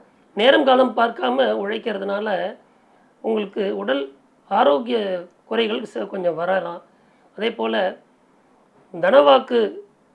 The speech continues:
குடும்பஸ்தானம் அதெல்லாம் நல்லா இருக்கு. அது பார்வை பலம் பெறதுனால, குருவோட பார்வை கண்டிப்பா அதுக்கு இருக்கு. ரெண்டு, அஞ்சு, ஏழுலாம் பலம் பெறுது. அதனால வரக்கூடிய பொருள் வரவு,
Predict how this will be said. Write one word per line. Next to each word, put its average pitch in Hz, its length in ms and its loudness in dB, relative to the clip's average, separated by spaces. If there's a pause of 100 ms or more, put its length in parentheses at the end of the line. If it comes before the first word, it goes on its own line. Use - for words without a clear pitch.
(120)
குடும்பஸ்தானம் 214 640 -4 (140)
அதெல்லாம் 202 340 -4
நல்லா 190 260 -2
இருக்கு. 190 400 -8 (240)
அது 175 180 -6
பார்வை 262 460 2
பலம் 196 320 -4
பெறதுனால, 190 640 -6 (260)
குருவோட 226 380 -2 (140)
பார்வை 196 440 -10 (520)
கண்டிப்பா 185 340 -8
அதுக்கு 170 240 -4
இருக்கு. 185 380 -14 (380)
ரெண்டு, 233 360 4
அஞ்சு, 214 300 0
ஏழுலாம் 196 560 -6
பலம் 175 300 -8
பெறுது. 156 300 -14 (380)
அதனால 196 260 -12 (720)
வரக்கூடிய 294 680 4
பொருள் 262 260 2
வரவு, 220 680 -2